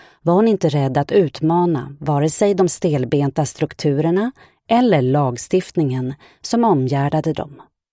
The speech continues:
Som ny på jobbet började hon snabbt ifrågasätta om den absoluta sekretessen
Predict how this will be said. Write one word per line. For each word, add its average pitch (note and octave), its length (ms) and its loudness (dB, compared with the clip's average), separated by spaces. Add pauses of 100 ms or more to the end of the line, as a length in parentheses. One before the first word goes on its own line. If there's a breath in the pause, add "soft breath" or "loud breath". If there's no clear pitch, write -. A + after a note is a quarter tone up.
(1200)
Som G3 200 2
ny B3+ 140 2
på F#3 140 -2
jobbet C#3 560 -4
började C#3+ 220 0
hon C#3+ 120 2
snabbt - 420 -2
ifrågasätta D3 1080 -2 (340 loud breath)
om F3 220 0
den G3+ 180 4
absoluta F3 640 0
sekretessen - 960 -4